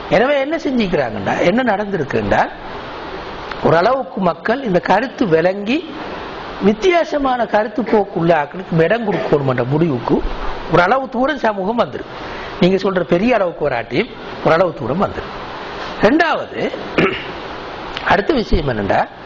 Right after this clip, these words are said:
நீங்க அரபு உலகத்துக்கு போய் பார்த்தா, காபத்துல்லாலே பார்த்தா, டி வில கூட பார்க்கல, தொழுகிற நேரம்,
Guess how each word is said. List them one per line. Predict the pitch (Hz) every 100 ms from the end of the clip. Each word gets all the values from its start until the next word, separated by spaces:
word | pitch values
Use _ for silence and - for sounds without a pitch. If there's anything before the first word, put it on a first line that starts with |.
| - - - - -
நீங்க | 165 214 269
அரபு | 247 175 233 269
உலகத்துக்கு | 262 226 214 196 160 160
போய் | 135
பார்த்தா, | 117 110
காபத்துல்லாலே | 107 202 269 302 254 220 165 127 -
பார்த்தா, | 98 - - - - - - - 135 131
டி | 190
வில | 175 143
கூட | 139 185
பார்க்கல, | - 123 - - - - - -
தொழுகிற | 156 156 131
நேரம், | 107 95 - 160